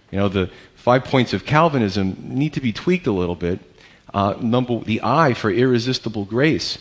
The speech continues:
We're gonna find out in a minute that Esau resisted the grace of God. Many people resist God's grace.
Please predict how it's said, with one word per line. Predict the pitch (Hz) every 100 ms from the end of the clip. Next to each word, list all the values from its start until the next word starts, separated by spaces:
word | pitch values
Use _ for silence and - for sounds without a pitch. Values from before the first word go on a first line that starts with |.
| -
We're | -
gonna | 156 143
find | - 143 143
out | 135
in | 117
a | 117
minute | 117 156 123
that | 107 104
Esau | 131 156 - 107
resisted | 104 110 107 143 - 127 95
the |
grace | 92 92 85 -
of | 82
God. | 85 71 50 - _ _ _ _ _ -
Many | 143 202
people | - 127 - 101
resist | - 104 87 95 95 -
God's | - 73 78
grace. | - 85 71 - -